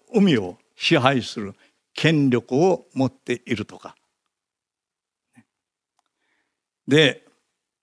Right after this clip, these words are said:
黙示録十七章を見ると、赤い獣に乗る大陰譜のことが描写されています。後で皆さんご自分で読んでください。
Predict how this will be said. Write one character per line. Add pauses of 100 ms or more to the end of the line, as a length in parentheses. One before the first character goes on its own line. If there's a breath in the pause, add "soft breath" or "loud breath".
(680)
黙
示
録
十
七
章
を
見
る
と、 (1300 soft breath)
赤
い (240)
獣
に
乗
る (500)
大
陰
譜
の
こ
と
が (520)
描
写
さ
れ
て
い
ま
す。 (1200)
後
で
皆
さ
ん (160)
ご
自
分
で
読
ん
で
く
だ
さ
い。